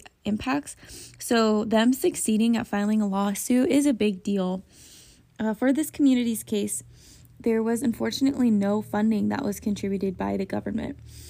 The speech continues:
So a lot of the funds and plans for the movement had to be done on their own.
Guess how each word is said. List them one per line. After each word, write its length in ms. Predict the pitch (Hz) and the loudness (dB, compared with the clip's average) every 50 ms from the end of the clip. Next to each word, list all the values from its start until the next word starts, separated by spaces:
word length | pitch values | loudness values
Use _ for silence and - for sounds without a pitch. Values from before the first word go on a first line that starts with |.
| - - - - - | -20 -20 -20 -20 -18
So 140 | - - 254 | -6 -2 -2
a 40 | 233 | 0
lot 200 | 233 220 214 214 | 2 2 0 0
of 80 | 233 233 | 2 0
the 100 | 285 277 | 0 0
funds 360 | - - 208 208 214 214 - | 0 0 0 0 0 -2 -2
and 160 | - 220 202 | -2 -2 -2
plans 300 | - 208 202 208 208 196 | -2 -4 -2 -2 -4 -4
for 160 | - 220 220 | -4 -6 -4
the 80 | 196 202 | -2 -2
movement 540 | 196 190 190 196 196 196 220 240 240 240 - - _ _ _ _ _ _ _ _ _ _ _ _ _ _ _ _ _ _ _ - | -2 -2 -2 -4 -4 -2 -2 -2 -2 -2 -6 -12 _ _ _ _ _ _ _ _ _ _ _ _ _ _ _ _ _ _ _ -18
had 340 | - - - 220 214 208 - | -12 -4 0 0 0 0 0
to 120 | - 233 | -2 -2
be 420 | 202 214 214 208 208 208 202 - - - - - - - _ | 0 0 0 0 0 0 -2 -4 -6 -12 -20 -20 -20 -20 _
done 180 | - 208 202 202 | 0 0 2 2
on 160 | 202 202 202 | 2 0 0
their 220 | 196 190 190 - | 0 -2 -2 -2
own. 380 | - 196 196 196 190 190 196 196 | -2 -2 -2 -2 -2 -4 -6 -8